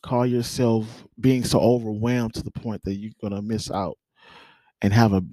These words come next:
aneurysm or something bad, you know? God doesn't want that for you. He wants you to be stress-free.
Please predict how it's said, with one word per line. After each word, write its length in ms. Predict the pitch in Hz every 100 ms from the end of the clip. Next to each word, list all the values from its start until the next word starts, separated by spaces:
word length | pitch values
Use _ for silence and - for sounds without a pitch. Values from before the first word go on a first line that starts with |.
| -
aneurysm 720 | 107 117 107 95 95 92 95
or 100 | 90
something 340 | - 104 95
bad, 460 | 87 104 98 90 80
you 140 | 101
know? 380 | 110 113 113 123 - _ _ _ -
God 240 | 110 110
doesn't 300 | 107 104 107
want 180 | 127 127
that 160 | 101 87
for 100 | -
you. 80 | 110
He 100 | 104
wants 260 | 110 104
you 60 | 110
to 60 | 87
be 120 | 98
stress-free. 840 | - 107 107 - - 98 90 135